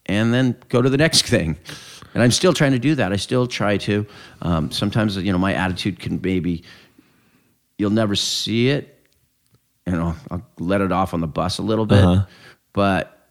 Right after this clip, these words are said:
Speaker 1: you know, th-, those frustrations come when it becomes a big distraction.
Speaker 2: Mm-hmm.
Speaker 1: Where last summer, I was dealing with a lot of things last summer,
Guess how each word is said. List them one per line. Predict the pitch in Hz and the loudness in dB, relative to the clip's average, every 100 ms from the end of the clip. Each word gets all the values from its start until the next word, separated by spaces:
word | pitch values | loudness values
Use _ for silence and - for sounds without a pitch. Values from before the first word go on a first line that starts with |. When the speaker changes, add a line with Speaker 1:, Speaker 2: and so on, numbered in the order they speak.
| _ _ _ - | _ _ _ -2
Speaker 1:
you | 113 113 | 2 4
know, | |
th-, | 104 120 | 4 4
those | 127 131 | 6 4
frustrations | - 131 113 - 110 - 101 - | 4 2 2 4 2 2 0 -2
come | - 101 98 90 85 - - - - - | 0 0 2 0 -2 -12 -20 -20 -14 -2
when | 98 92 | 0 2
it | 90 | 0
becomes | 90 92 85 | 0 -2 -2
a | |
big | - 98 85 82 | -2 -2 -2 -4
distraction. | 85 - - 76 78 82 - - - | -4 -4 -4 -2 -2 -4 -4 -4 0
Speaker 2:
Mm-hmm. | 113 95 | 0 2
Speaker 1:
Where | 85 85 | 2 2
last | 90 92 - | 2 2 0
summer, | - 120 135 101 87 - - - | 2 4 6 4 2 -2 -20 -4
I | - | 4
was | 147 143 | 6 6
dealing | 135 135 117 | 6 6 6
with | 98 | 2
a | 92 | 2
lot | 101 113 | 2 2
of | 104 | 4
things | 123 113 90 | 4 4 2
last | 90 90 - | 0 2 2
summer, | 135 135 120 90 82 | 4 6 6 4 2